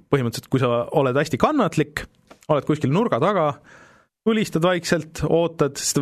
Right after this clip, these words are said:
vastased on hästi lollid, äh, ja siis, äh, saad nagu sisuliselt igast encounter'ist läbi, et kui sa viitsid ja kannatlik oled, aga mina nagu väga ei olnud.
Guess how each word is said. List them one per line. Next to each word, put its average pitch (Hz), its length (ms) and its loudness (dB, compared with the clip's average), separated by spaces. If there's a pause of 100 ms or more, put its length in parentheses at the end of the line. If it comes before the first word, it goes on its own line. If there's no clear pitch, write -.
vastased 143 400 0
on 107 80 0
hästi 147 240 -2
lollid, 170 460 0 (420)
äh, 120 540 0 (100)
ja 120 220 0 (100)
siis, 127 300 -2 (100)
äh, 143 880 0
saad 185 320 0
nagu 165 160 -2
sisuliselt 175 560 0
igast 151 240 0
encounter'ist 156 400 0
läbi, 135 240 0
et - 80 -16
kui 110 80 2
sa 120 80 0
viitsid 120 400 -2
ja 104 80 0
kannatlik 104 480 -2
oled, 92 160 -2
aga 98 160 0
mina 139 400 0
nagu 127 160 -2
väga 123 240 0
ei 95 80 -2
olnud. 85 220 -4